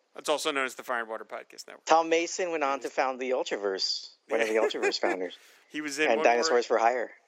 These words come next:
Speaker 1: Ed Wood film, Night of the Ghouls, which I have seen. I've seen Night of the Ghouls.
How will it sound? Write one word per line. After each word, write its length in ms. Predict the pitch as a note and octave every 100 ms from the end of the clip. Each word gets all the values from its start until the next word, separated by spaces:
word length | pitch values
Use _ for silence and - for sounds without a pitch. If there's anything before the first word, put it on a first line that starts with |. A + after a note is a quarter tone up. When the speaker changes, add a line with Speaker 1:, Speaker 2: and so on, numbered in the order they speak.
| -
Speaker 1:
Ed 200 | D3 D#3
Wood 200 | D3+ D#3+
film, 360 | - E3 D#3 C#3
Night 180 | D3
of 80 | D3+
the 80 | C#3+
Ghouls, 680 | B2 D3 D#3 E3 E3 D#3 - _ _ _ _ -
which 160 | B2+ B2+
I 80 |
have 160 | A2+ G#2+
seen. 380 | - F3+ F#3 F3
I've 100 | A#2+
seen 220 | D3+ C#3+
Night 160 | C#3+ C#3+
of 80 |
the 80 | C#3
Ghouls. 640 | C3 C#3+ C#3+ D3 C#3 -